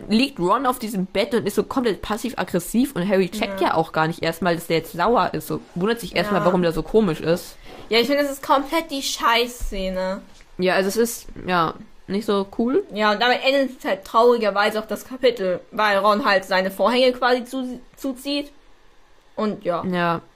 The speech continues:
Speaker 1: also ich find's auch sehr schade, dass, also, dass Ron Harry das einfach nicht glaubt und ihn ja auch nicht zu Wort kommen lässt oder so. Also ich find, schaut, also das ist jetzt,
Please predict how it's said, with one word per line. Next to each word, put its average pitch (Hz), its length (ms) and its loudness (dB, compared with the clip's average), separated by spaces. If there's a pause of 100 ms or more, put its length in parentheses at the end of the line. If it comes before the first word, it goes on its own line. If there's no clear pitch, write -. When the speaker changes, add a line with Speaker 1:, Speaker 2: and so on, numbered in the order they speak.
Speaker 1:
also 208 160 2
ich 262 100 2
find's 269 180 0
auch 208 120 0
sehr 196 160 0
schade, 190 240 2
dass, 175 200 -2 (200)
also, 185 280 0 (840)
dass - 180 0
Ron 180 280 2 (140)
Harry 208 200 2
das 254 140 2
einfach 226 220 -2
nicht 208 180 -2
glaubt 233 280 2
und 180 140 0 (560)
ihn 196 120 2
ja 196 120 2
auch 185 40 4
nicht 202 160 0
zu 202 120 2
Wort 208 200 0
kommen 185 180 2
lässt 160 200 -2
oder 156 160 2
so. 156 180 0
Also 170 180 0
ich 175 160 0
find, 202 260 0 (720)
schaut, 240 240 0 (120)
also 196 140 0
das 240 140 0
ist 320 80 -6
jetzt, - 280 -4